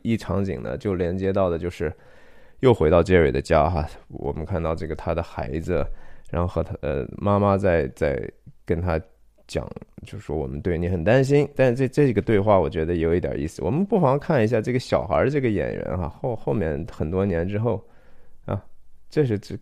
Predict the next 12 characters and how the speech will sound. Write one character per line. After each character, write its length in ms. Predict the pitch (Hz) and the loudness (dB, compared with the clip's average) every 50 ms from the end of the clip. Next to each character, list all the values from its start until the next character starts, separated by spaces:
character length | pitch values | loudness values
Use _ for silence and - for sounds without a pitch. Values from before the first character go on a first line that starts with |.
| - - | -14 -8
这 160 | - - 110 95 | -4 -2 -2 0
哥 220 | - 104 104 101 | 2 2 2 4
们 160 | 101 107 104 | 4 2 2
儿 60 | 98 | 0
可 160 | 95 - - 73 | 0 -2 -2 -2
能 180 | 76 85 92 | 0 0 0
是 160 | 104 107 101 | 0 0 -2
前 260 | 95 - - - 76 101 | -2 -2 -2 -2 0 0
年 220 | 110 92 76 76 | 0 0 0 0
的 100 | 82 90 | -2 -2
时 140 | 98 - 76 | -2 -4 -4
候 260 | 73 71 69 71 69 | -4 -2 -2 -4 -4